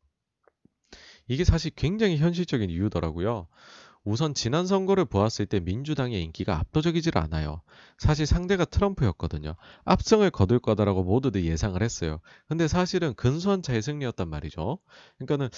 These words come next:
"야, 트럼프 상대로 해서도 우리가 이 정도밖에 못 이기나?"라는 거고, 특히나 예상보다 하원에서 더욱 고전을 했습니다. 원래는, 원래도 하원을 민주당이 장악하고 있었잖아요. 그래서 그게 그냥 그 차이가 유지될 걸로 봤는데,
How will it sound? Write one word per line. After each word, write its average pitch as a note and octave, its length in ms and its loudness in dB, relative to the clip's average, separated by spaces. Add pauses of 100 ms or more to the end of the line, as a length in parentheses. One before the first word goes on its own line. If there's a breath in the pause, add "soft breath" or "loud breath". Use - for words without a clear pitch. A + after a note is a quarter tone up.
(180 loud breath)
"야, G2+ 160 2
트럼프 A#3 360 -2
상대로 E3+ 360 0
해서도 C3+ 280 -2
우리가 G#2 280 -2
이 E2+ 80 0
정도밖에 E3 420 -2
못 F2 240 -2
이기나?"라는 F#2 640 -2
거고, D#2+ 440 -4 (380 loud breath)
특히나 G#3+ 460 2
예상보다 G2+ 480 0
하원에서 B2 480 -2
더욱 C#3+ 320 4
고전을 F#2 380 0
했습니다. E2+ 560 -6 (400 loud breath)
원래는, D3+ 340 6 (220)
원래도 F3 400 10
하원을 D3 480 4
민주당이 F#2+ 400 -4
장악하고 G2+ 480 -2
있었잖아요. F2+ 500 -4
그래서 F2 380 -2 (260 loud breath)
그게 C3+ 160 4
그냥 C3+ 220 0
그 G#2+ 100 -4
차이가 C3+ 320 2
유지될 A#2+ 380 0
걸로 G#2 180 0
봤는데, E2 640 -2